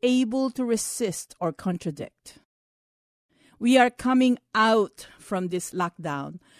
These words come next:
We are coming out from these challenges for the year and affliction. But you know, and I hope you remember, one of the prophecies for twenty twenty is this is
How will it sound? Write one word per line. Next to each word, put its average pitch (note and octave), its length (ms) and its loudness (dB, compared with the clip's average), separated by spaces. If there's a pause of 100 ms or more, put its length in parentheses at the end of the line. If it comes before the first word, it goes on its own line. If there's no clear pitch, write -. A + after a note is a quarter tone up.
(140)
We A3+ 220 2
are A#3 100 0
coming A3+ 440 -4
out A3 500 0
from F3+ 420 -2
these G3 260 0
challenges F3 720 -4
for F#3+ 160 -6
the E3 120 -4
year E3 500 -6
and E3+ 140 -6
affliction. D3+ 720 -8 (380)
But G#3 240 2
you G#3+ 180 0
know, A#3 300 2
and G3 140 2
I F#3+ 100 0
hope B3+ 320 0
you A3+ 120 2
remember, F#3+ 640 0 (240)
one B3 240 2
of C#4 140 -2
the G#3+ 100 -2
prophecies G3 1000 -6
for G3 200 -4
twenty A3+ 380 -6
twenty G#3 720 -6
is F3 460 -2 (320)
this A#3 480 -2
is G#3 500 0